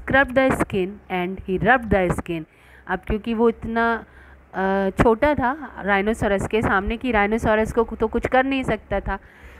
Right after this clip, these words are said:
उसने अपना सारा गुस्सा skin पे निकाला। उसने skin को क्या किया? हिलाया, उसने scrub किया, उसे rub किया, है ना। And just as full of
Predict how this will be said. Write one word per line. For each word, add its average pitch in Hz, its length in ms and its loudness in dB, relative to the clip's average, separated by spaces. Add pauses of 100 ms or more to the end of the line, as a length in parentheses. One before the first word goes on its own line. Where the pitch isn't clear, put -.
(120)
उसने 226 280 0
अपना 277 240 2
सारा 240 400 2
गुस्सा 214 400 0
skin 226 360 0
पे 202 120 0
निकाला। 156 480 -2 (340)
उसने 214 340 0
skin 196 320 -4
को 214 220 4
क्या 208 220 2
किया? 226 340 -2 (360)
हिलाया, 190 680 2 (800)
उसने 208 340 0
scrub 254 400 4
किया, 202 680 0
उसे 208 280 0
rub 226 320 4
किया, 196 440 -2 (480)
है 233 60 -2
ना। 294 220 0 (360)
And 247 280 2 (540)
just 294 320 4
as 240 280 2
full 285 320 0
of 262 160 0